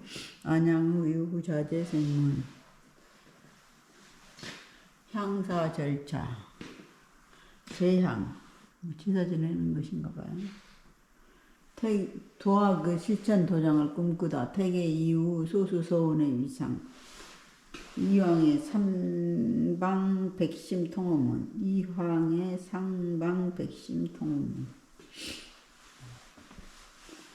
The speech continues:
사문 이부. 주세봉 원규. 주세봉, 음, 주세봉 원규.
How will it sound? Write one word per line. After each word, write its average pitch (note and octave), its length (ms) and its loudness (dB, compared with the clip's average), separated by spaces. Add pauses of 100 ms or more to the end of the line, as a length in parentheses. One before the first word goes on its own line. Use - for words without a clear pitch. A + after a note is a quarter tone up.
(320)
사문 F#3+ 480 -2
이부. A#2 300 -4 (1400)
주세봉 E3+ 520 2
원규. D3+ 380 -2 (500)
주세봉, D#3+ 640 -2 (540)
음, D#3+ 540 -4 (600)
주세봉 E3 920 -2
원규. D3+ 720 -4